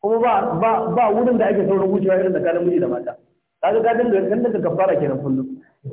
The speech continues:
Yanzu, yanzu nan da safe za ka yi rantsuwa, ka ce, "Wallahi ba zan baki ba." "Ai, ni nake baki kaza, to, na je na baki wallahi." Tana rangada maka kwal-, kwal-, kwalliya da yamma, duk ka manta rantsuwar da kai. To, shi yasa ba a son yawan rantsaran. Ba a son yawan rantsaran.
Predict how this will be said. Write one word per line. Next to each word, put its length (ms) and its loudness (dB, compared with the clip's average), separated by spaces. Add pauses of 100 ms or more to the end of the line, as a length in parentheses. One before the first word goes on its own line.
(200)
Yanzu, 320 0
yanzu 320 2
nan 200 2
da 120 0
safe 240 0
za 100 2
ka 60 -2
yi 100 2
rantsuwa, 300 2
ka 80 0
ce, 120 0
"Wallahi 540 2
ba 80 2
zan 140 -4
baki 240 -4
ba." 120 -18 (340)
"Ai, 180 2
ni 100 2
nake 220 2
baki 220 2
kaza, 280 2
to, 100 0
na 160 0
je 100 2
na 80 0
baki 240 0
wallahi." 380 -2 (380)
Tana 280 2
rangada 460 2
maka 180 0
kwal-, 240 -2
kwal-, 300 0
kwalliya 340 2
da 80 0
yamma, 520 0
duk 120 -4
ka 120 2
manta 200 0
rantsuwar 260 0
da 80 -2
kai. 220 -6 (1200)
To, 80 -4
shi 160 -4
yasa 220 2
ba 240 0
a 160 0
son 140 0
yawan 220 2
rantsaran. 680 -2 (500)
Ba 80 -2 (160)
a 60 -4
son 100 0
yawan 180 0
rantsaran. 540 -2